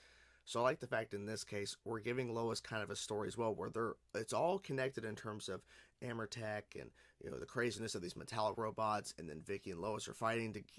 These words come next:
who can get there faster to get the scoop and get the story out. And then, of course, Superman is involved as well with Jimmy and everything, so it's all interconnected to the same plot.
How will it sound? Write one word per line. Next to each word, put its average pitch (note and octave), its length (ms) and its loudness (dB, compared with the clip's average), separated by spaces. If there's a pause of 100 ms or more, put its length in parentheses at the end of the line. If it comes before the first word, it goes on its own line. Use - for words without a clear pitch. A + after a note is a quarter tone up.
who B2 120 -2
can A2 160 -6
get G2 200 -4
there - 160 -4
faster G#2+ 380 -2
to G2 100 -6
get - 160 -8
the - 80 -10
scoop - 320 0
and - 80 -10
get G2+ 100 -4
the - 60 -10
story A2+ 440 0
out. A2 240 0 (500)
And B2+ 100 -2
then, A#2+ 80 2
of A#2 100 -4
course, - 400 0
Superman B2+ 580 0
is G#2+ 140 -2
involved F2+ 400 0
as - 140 -4
well A2+ 240 4
with - 100 -4
Jimmy B2+ 280 0
and B2 80 0
everything, A2+ 440 -2
so - 160 -2
it's - 180 -2
all C3+ 200 6
interconnected F#2+ 840 -4 (280)
to B2 100 0
the G2 80 -2
same F#2 260 -4 (140)
plot. D3+ 440 4